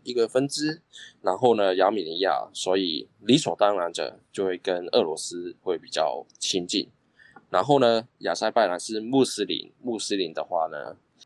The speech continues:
更多的是受到土耳其的支持哦。为什么这次讲到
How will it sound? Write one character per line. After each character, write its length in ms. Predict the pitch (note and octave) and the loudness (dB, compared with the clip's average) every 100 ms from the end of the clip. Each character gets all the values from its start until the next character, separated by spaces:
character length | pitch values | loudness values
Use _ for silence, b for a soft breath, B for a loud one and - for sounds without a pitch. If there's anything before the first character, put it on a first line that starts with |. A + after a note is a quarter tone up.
| _ _ | _ _
更 260 | - E3 A2+ | 2 2 2
多 200 | G#2 G2 | 2 2
的 200 | F#2 E2 | 2 0
是 200 | - F#2+ | -4 -6
受 200 | - G2 | -4 -2
到 240 | F2 E2 | 0 -2
土 240 | - F2+ F2 | -4 -4 -2
耳 160 | E2+ | -2
其 240 | - - C#2 | -4 -8 -8
的 300 | C#2 G#1+ - | -8 -10 -12
支 200 | - E2+ | -8 -8
持 320 | - - - - | -6 -6 -8 -12
哦。 160 | - _ _ B B B B _ _ - | -14 _ _ B B B B _ _ 2
为 100 | C3+ | 2
什 160 | A2+ | 4
么 280 | F#2 E2+ E2 - | 0 0 -2 0
这 140 | A#2 | 0
次 200 | - A2+ | 0 -6
讲 240 | - D#2+ D#2 | -4 -8 2
到 360 | G2 F#2 E2 | 4 4 0